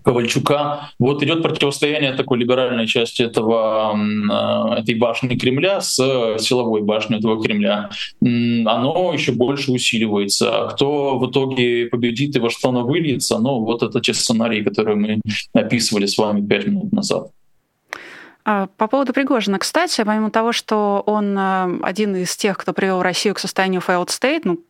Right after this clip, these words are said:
Speaker 2: отобрав просто буквально, присвоив себе эту монополию на насилие, помимо того, что он переругался примерно со всеми, ам, воспринимаете ли вы его как потенциального политического актора,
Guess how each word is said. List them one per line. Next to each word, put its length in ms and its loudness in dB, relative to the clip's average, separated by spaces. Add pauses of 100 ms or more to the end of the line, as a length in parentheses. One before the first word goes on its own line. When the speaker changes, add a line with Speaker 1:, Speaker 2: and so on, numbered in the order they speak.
(100)
Speaker 2:
отобрав 420 0
просто 300 -4
буквально, 420 0 (320)
присвоив 400 0
себе 240 0
эту 160 0
монополию 560 2
на 360 2
насилие, 720 0 (260)
помимо 180 0
того, 180 2
что 200 0
он 140 0
переругался 840 2
примерно 500 0
со 140 -6
всеми, 460 2 (400)
ам, 840 0
воспринимаете 520 0
ли 80 2
вы 140 2
его 260 2
как 220 -2
потенциального 480 0
политического 640 0
актора, 360 -2